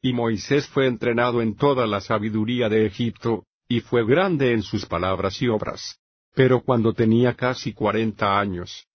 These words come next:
le vino al corazón ir a ver a sus hermanos, los hijos de Israel. Y al ver a uno de ellos siendo atacado,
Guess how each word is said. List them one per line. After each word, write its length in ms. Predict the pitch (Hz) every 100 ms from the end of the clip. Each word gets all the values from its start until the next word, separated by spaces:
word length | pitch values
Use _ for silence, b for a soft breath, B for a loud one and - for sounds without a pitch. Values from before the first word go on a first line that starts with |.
| _
le 180 | 110 107
vino 320 | 117 113 110
al 160 | 107
corazón 500 | - 101 92 156 139
ir 180 | 127 131
a 80 | 120
ver 200 | 131 175
a 100 | 147
sus 300 | - 127 -
hermanos, 680 | 107 101 120 95 85 - - _ -
los 280 | 117 110 180
hijos 300 | 165 135 101
de 200 | 110 107
Israel. 760 | 95 - 95 104 104 101 76 _ _ _ _ -
Y 120 | 123
al 200 | 117 107
ver 180 | 143 160
a 80 | 139
uno 240 | 143 135
de 160 | 123 120
ellos 260 | 95 95
siendo 440 | - 170 156 135 123
atacado, 640 | - 110 131 120 117 151